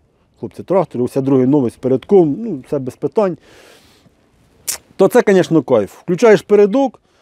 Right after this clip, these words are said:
починаєш, ну, йде він отак, тягне, оре, без питань. Турпеле з передком, він як дядько, мотора фата, все фата. Даже сам, ну, так,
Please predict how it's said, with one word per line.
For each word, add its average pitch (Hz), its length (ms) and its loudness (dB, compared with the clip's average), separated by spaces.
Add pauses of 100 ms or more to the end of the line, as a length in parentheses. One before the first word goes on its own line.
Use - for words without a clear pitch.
(760)
починаєш, 208 560 2
ну, 262 140 2
йде 156 280 4
він 123 120 -2
отак, 101 220 -12 (200)
тягне, 233 400 2
оре, 240 320 2
без 151 240 -8
питань. 120 520 -4 (120)
Турпеле 208 520 0
з - 60 -18
передком, 202 500 -4
він 190 100 -2
як 180 180 -2
дядько, 185 420 -2
мотора 185 420 2
фата, 190 380 -2
все 180 260 -2
фата. 190 440 0 (1400)
Даже 175 400 2
сам, 180 280 0 (200)
ну, 196 60 -10
так, 160 160 0